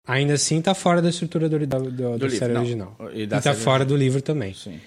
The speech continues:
Speaker 1: E esses dois últimos episódios também tão totalmente fora do livro. Não tô animado com a temporada ainda, mas tá melhor. Eu tô com, já que ela foi renovada pra terceira, eu tô com esperança que na terceira eles,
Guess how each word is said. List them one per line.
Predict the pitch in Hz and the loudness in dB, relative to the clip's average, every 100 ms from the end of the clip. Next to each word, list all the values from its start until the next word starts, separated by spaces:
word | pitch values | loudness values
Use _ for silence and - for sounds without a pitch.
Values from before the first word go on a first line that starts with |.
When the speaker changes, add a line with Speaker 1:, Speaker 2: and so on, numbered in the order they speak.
| _ - | _ -2
Speaker 1:
E | 123 | 0
esses | - 139 | 2 0
dois | 127 165 165 | 2 4 4
últimos | 151 147 | 0 0
episódios | 131 127 131 147 | -2 -2 -2 -2
também | - 151 143 | -2 -2 -2
tão | 139 | -2
totalmente | 127 143 147 143 | -2 -2 -2 -2
fora | - 135 | -2 -2
do | 139 | 0
livro. | 143 104 101 - _ _ _ _ | 0 0 -4 -16 _ _ _ _
Não | 120 123 | -4 -2
tô | 143 | 2
animado | 135 147 123 120 113 | 2 2 2 2 0
com | |
a | 113 | -4
temporada | 120 107 110 107 104 | -4 -2 -2 -2 -4
ainda, | 107 131 | -4 -4
mas | 135 | -6
tá | - | -6
melhor. | 135 120 95 _ _ - - | -6 -6 -8 _ _ -20 -12
Eu | - | -12
tô | 110 135 | -2 -2
com, | 147 147 127 | 0 -2 0
já | 143 | 2
que | 151 | 2
ela | 143 | 0
foi | 139 | 2
renovada | 123 123 117 113 107 | 2 0 0 0 0
pra | 110 | -2
terceira, | 107 - 147 139 | -6 -4 -2 -2
eu | |
tô | 123 127 | -2 -4
com | |
esperança | 131 - 120 117 117 | -4 -2 -2 -2 -4
que | 113 | -4
na | 117 | -6
terceira | 113 117 - 120 113 117 | -4 -6 -6 -4 -2 -2
eles, | 120 123 | -4 -6